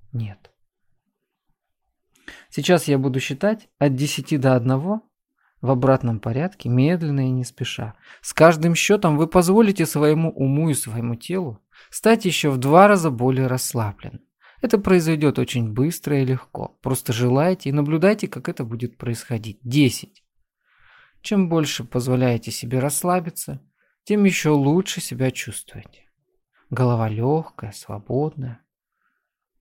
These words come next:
Тело полностью расслаблено. Девять.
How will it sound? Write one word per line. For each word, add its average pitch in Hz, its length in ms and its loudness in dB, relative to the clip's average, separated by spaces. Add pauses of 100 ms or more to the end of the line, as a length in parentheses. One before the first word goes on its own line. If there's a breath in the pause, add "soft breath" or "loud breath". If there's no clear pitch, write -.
(440)
Тело 175 260 -2
полностью 147 580 -2
расслаблено. 110 680 -10 (220 soft breath)
Девять. 117 680 -4